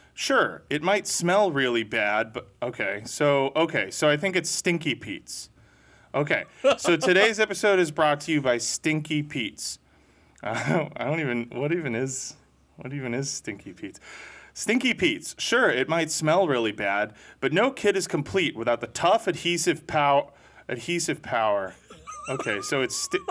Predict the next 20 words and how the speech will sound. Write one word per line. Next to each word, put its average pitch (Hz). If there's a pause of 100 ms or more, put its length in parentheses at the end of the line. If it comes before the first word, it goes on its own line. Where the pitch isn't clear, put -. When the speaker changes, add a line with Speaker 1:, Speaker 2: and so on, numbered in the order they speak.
(260)
Speaker 1:
okay, 135
so -
it's 143
stick-, -
it's 143
Sticky -
Pete's. 135 (600)
Okay, 156
so 139
s-, -
Sticky 220
Pete's. 120
It -
smells 190
bad. 165 (300)
Um, 127
bu-, 135
bu-, 131
bu-, 127 (100)
bu-, 127